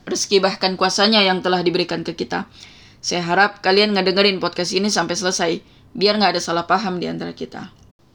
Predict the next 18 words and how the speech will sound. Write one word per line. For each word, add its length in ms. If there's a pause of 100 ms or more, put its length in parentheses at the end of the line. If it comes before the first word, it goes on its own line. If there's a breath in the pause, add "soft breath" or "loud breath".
(100)
Nah, 400
kali 400
ini 240
saya 400
akan 80
melanjutkan 960 (720)
yang 400
part 240
tiganya, 400
Mencintai 800
yang 80
Seiman 560
part 320
tiga. 320 (1400 soft breath)
Setelah 400
diskusi 480
pada 320
Allah 400